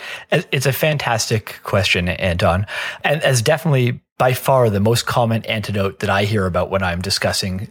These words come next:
lytics for strokes. I push the drug and they got better instantly. But the data here says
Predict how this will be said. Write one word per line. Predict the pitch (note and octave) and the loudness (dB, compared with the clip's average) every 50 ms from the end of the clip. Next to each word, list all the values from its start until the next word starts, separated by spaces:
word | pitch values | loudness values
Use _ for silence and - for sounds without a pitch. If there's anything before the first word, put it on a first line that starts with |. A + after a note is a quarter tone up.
| - | -6
lytics | G2+ G2 F#2+ F#2+ - | -4 -2 -2 0 -2
for | - G#2 | -2 -4
strokes. | - - F#2 D#2+ E2 - - | -2 -2 -2 -2 -2 -2 -4
I | - F#2 | -4 -4
push | - - D#3+ - - | 0 0 0 0 0
the | D3 | -2
drug | B2 A2+ A#2 A2 G#2+ G2+ - | 0 2 2 2 2 2 0
and | E2+ F#2+ F#2+ | -2 -2 -2
they | F#2+ F#2 | -2 0
got | F2+ A2+ G#2+ G2+ - | 0 0 0 0 0
better | G#2 G2+ F#2+ F#2 F2+ - - _ - | -2 0 0 0 -2 -4 -8 _ -6
instantly. | A2 G#2+ A2+ - - F#2 D2 - D#2 D#2+ F#2 - - - - - - - _ - | -2 -2 -2 -2 -2 -4 -8 -6 -8 -8 -8 -10 -14 -14 -14 -14 -16 -16 _ -2
But | - A2+ | 0 0
the | G#2 G2 | 0 2
data | G2 A#2 C#3 F3+ F#3 | 2 2 2 4 4
here | D#3 B2+ A2+ A#2+ | 4 4 4 2
says | A2+ - - F2+ F2+ F2+ G2+ G#2 - - | 2 0 0 0 0 0 0 -2 -2 -4